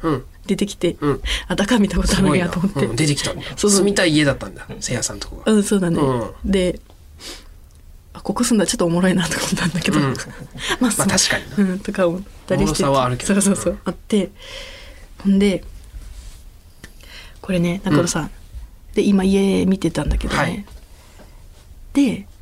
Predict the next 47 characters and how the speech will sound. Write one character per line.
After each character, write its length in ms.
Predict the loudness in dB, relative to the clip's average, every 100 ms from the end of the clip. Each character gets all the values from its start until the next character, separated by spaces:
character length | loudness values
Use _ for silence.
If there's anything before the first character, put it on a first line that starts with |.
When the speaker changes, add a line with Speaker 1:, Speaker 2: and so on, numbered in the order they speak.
| -8
Speaker 2:
ち 80 | -2
ょ 20 |
っ 20 | 0
と 100 | 2
前 220 | 2 0
に、 320 | 2 2 2 0 -6 -14 -18 -20 -20 -14 -2
あ 60 | 2
の、 440 | 4 2 0 -4 -10 -14 -2
針 260 | 2 2
治 140 | 2 4
療 120 | 6
に 140 | 4
行 60 | 2
っ 20 |
た 140 | 0
ん 40 | -2
だ 80 | -2
け 100 | -8
ど、 160 | -10 -10
私。 360 | -8 -6 -6 -10 -6
Speaker 1:
針 240 | -2 0
治 160 | 2 2
療？ 200 | 0 0
Speaker 2:
う 40 | 2
ん。 160 | 4 2
Speaker 1:
う 140 | 0
ん。 60 | 0
Speaker 2:
針、 260 | 2 0 -2 -6
針 260 | -2 2
を、 220 | 2 2 -2 -14 -20 -20 -20 -20 -20 -10
え 220 | -6 -4
ー 40 | -6
っ 20 | -10
と、 220 | -12 -12 -12 -12
刺 100 | -6
し 120 | -4
て。 180 | -2 2
Speaker 1:
ツ 100 | 2
ボ 140 | 2
に？ 180 | -2 -8 -18 -16 -8
Speaker 2:
ツ 100 | -2
ボ 100 | -2
に 100 | -2
刺 120 | -4
し 80 | -2
て、 180 | 0
Speaker 1:
う 60 | 0